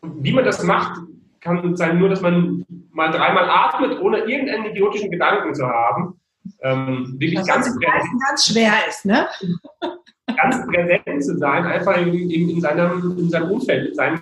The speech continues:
Speaker 1: Kindern, mit seiner Familie. Ähm, das können schon die ersten Schritte sein, und dann wird man vielleicht auch wissen, was ist wichtig für einen. Ist es eben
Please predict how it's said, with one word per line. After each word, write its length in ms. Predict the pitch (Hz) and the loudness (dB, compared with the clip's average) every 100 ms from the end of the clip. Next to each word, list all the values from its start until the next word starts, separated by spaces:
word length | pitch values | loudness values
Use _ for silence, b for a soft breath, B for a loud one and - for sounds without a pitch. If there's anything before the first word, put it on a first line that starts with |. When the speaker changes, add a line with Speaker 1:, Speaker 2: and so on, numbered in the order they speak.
| 170 | -2
Speaker 1:
Kindern, 340 | 196 185 180 | 0 0 2
mit 120 | 165 | 0
seiner 240 | 151 143 160 | 0 -2 -4
Familie. 580 | 160 170 175 175 175 180 - _ _ _ _ - 143 | -4 -2 2 4 2 0 -8 _ _ _ _ -12 -2
Ähm, 400 | 131 131 127 - - | 0 0 -2 -6 -8
das 160 | 135 | -4
können 240 | - 170 175 | 2 2 4
schon 140 | 175 | 2
die 160 | 175 - | 4 4
ersten 320 | 185 - 180 | 2 2 0
Schritte 260 | 180 190 170 | -2 -2 0
sein, 200 | 165 170 | 2 2
und 80 | 156 | 2
dann 200 | 175 180 | 2 2
wird 140 | 180 | 2
man 120 | 175 175 | 2 2
vielleicht 280 | 165 165 | 2 0
auch 140 | 156 135 | 0 -2
wissen, 360 | - - 143 135 | -2 0 2 4
was 160 | - | 2
ist 140 | 127 - | -2 -2
wichtig 400 | 139 139 117 - - | -2 -2 -6 -10 -8
für 100 | 104 | 0
einen. 260 | 113 113 113 | 0 0 -2
Ist 100 | 170 | -4
es 120 | 175 | -2
eben 400 | 139 131 123 120 | -2 -2 -2 -6